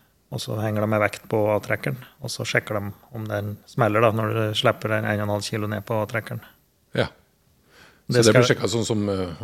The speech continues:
Speaker 2: ho-, hoppdressen til
Speaker 1: Ja,
Speaker 2: hopperne, hvis
Speaker 1: ja.
Speaker 2: det, ja.
Speaker 1: Og det skal, det, da skal vi ikke klekke da, ikke sant?
Speaker 2: Ja.
Speaker 1: Hvis det er det, så må du faktisk gå og justere avtrekket. Det
Speaker 2: Men
Speaker 1: har du så lett.
Speaker 2: skiskytterne?
Speaker 1: Mhm.
Speaker 2: Det, det er salong, det, det er lett, jeg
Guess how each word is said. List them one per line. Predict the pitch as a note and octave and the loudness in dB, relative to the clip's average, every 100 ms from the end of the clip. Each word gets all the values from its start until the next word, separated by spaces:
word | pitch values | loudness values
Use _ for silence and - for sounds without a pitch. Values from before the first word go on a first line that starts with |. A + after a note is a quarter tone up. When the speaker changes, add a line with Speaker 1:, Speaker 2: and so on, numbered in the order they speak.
| - | -14
Speaker 2:
ho-, | G#2+ A2+ - - | -8 -8 -4 -2
hoppdressen | C3 - G#2+ B2+ A2 - | -2 -2 -2 0 -2 0
til | A2+ C3 | 2 4
Speaker 1:
Ja, | |
Speaker 2:
hopperne, | A2+ G#2+ G#2 A#2+ | 2 0 -2 0
hvis | C3 | 2
Speaker 1:
ja. | A2+ | 2
Speaker 2:
det, | G#2+ | 0
ja. | G#2 | -2
Speaker 1:
Og | B2+ | 6
det | C#3 - | 6 6
skal, | D#3+ | 2
det, | C3 C3 B2+ B2+ | 4 6 6 4
da | B2 | 4
skal | - A2 | 4 4
vi | C#3 | 4
ikke | C#3 C3 | 4 4
klekke | C3+ - B2 | 4 4 2
da, | A2+ | 0
ikke | A2 | -2
sant? | A#2+ - - | -6 -6 -2
Speaker 2:
Ja. | B2 | 0
Speaker 1:
Hvis | - | 4
det | C3 | 6
er | A2+ | 6
det, | C#3+ | 4
så | D3+ | 2
må | |
du | A#2 | 2
faktisk | A#2 G#2+ A2+ | 2 0 2
gå | |
og | A2 | 2
justere | G#2 - A2+ | 2 0 -2
avtrekket. | G#2+ G#2 A#2 - C3 | -2 -4 -8 -8 -16
Det | _ - | _ 2
Speaker 2:
Men | A#2 | 2
Speaker 1:
har | |
du | G#2+ | 2
så | A#2+ A#2 | 0 -2
lett. | G2+ | -4
Speaker 2:
skiskytterne? | F2+ E3+ - B3 A#2 - _ _ _ | -4 -4 -4 -4 -6 -10 _ _ _
Speaker 1:
Mhm. | C#3 A#2+ A2 F3 _ - | 2 4 2 -4 _ -20
Speaker 2:
Det, | - - C3+ - - - - - | -18 -14 -12 -12 -12 -14 -10 -2
det | B2 | 0
er | C#3 | 2
salong, | D#3+ A2+ D#3 E3+ | 2 2 2 0
det, | B2 C3+ D3+ | 0 0 0
det | C#3+ | 0
er | |
lett, | F3+ - _ | -2 -4 _
jeg | C3 | -16